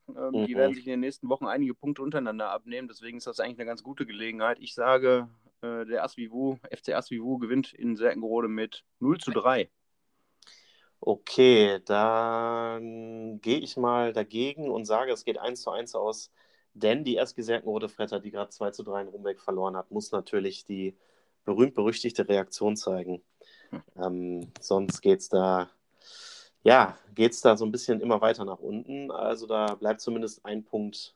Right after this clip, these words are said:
Speaker 2: auf der Habenseite. Dann kommen wir zu einer Partie, die fängt um fünfzehn Uhr an,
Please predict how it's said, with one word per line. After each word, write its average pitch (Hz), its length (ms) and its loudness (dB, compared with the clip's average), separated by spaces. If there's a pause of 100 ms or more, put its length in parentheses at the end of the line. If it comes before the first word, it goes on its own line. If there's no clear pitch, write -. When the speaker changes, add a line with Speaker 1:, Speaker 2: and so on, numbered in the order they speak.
(160)
Speaker 2:
auf 190 280 -8
der 92 140 -4
Habenseite. 92 680 -8 (880)
Dann 185 300 8
kommen 170 240 -2
wir 156 240 0
zu - 120 -12
einer 139 160 -4
Partie, 139 280 -14
die 135 120 -10
fängt 127 240 -10
um 120 120 -10
fünfzehn 170 400 -8
Uhr 101 240 -2
an, 101 340 -8